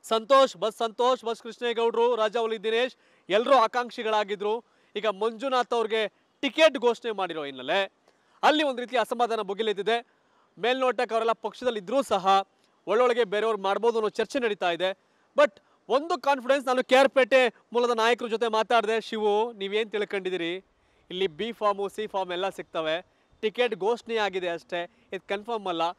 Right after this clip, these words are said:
ಕಡೆ ದಿನ ನಾಮಿನೇಷನ್ ಮಾಡೋವರೆಗೂ ಸಹ ರಾಜಕಾರಣ ಬೇರೆ ಆಗುತ್ತೆ. ಮಂಜುನಾಥ್ಗೆ ಘೋಷಣೆ ಆಗಿರ್ಬೋದು, but ಚೇಂಜ್ ಆಗತ್ತೆ" ಅನ್ನೋ ಕಾನ್ಫಿಡೆನ್ಸ್ ಅನ್ನ ವ್ಯಕ್ತಪಡಿಸಿದ್ದಾರೆ. But ಈ ಘೋಷಣೆ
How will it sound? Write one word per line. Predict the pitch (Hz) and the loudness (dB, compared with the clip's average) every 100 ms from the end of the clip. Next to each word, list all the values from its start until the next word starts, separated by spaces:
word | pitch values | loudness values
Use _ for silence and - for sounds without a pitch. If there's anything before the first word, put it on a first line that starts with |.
| _ _ _ | _ _ _
ಕಡೆ | 220 226 277 | 0 4 4
ದಿನ | 233 254 262 | 2 -2 -2
ನಾಮಿನೇಷನ್ | 226 240 240 240 269 240 | -2 -2 -4 -4 -4 -6
ಮಾಡೋವರೆಗೂ | 220 220 214 208 202 | -4 -2 -2 -2 -6
ಸಹ | - 208 220 - _ _ | -4 0 0 0 _ _
ರಾಜಕಾರಣ | 160 208 - 226 214 | 0 2 2 -2 -2
ಬೇರೆ | 190 170 196 | -2 -2 0
ಆಗುತ್ತೆ. | 196 170 156 156 202 _ _ _ - | 0 -2 -6 -8 -10 _ _ _ -6
ಮಂಜುನಾಥ್ಗೆ | 208 226 269 247 247 | -6 -2 0 0 0
ಘೋಷಣೆ | 196 294 269 285 | 4 4 4 0
ಆಗಿರ್ಬೋದು, | 254 220 202 196 262 - _ - | 0 0 -2 -2 -4 -12 _ -6
but | 202 | -6
ಚೇಂಜ್ | - 269 311 | -2 -2 2
ಆಗತ್ತೆ" | 294 233 226 214 | 2 2 0 -6
ಅನ್ನೋ | 214 | -8
ಕಾನ್ಫಿಡೆನ್ಸ್ | 190 185 175 170 | -8 -10 -10 -10
ಅನ್ನ | 220 | -8
ವ್ಯಕ್ತಪಡಿಸಿದ್ದಾರೆ. | 202 - 165 147 127 123 | -8 -6 -8 -12 -14 -8
But | 143 302 - _ _ _ - | 2 4 4 _ _ _ 0
ಈ | 311 381 | 4 4
ಘೋಷಣೆ | 294 262 202 185 240 | 4 2 0 -4 -4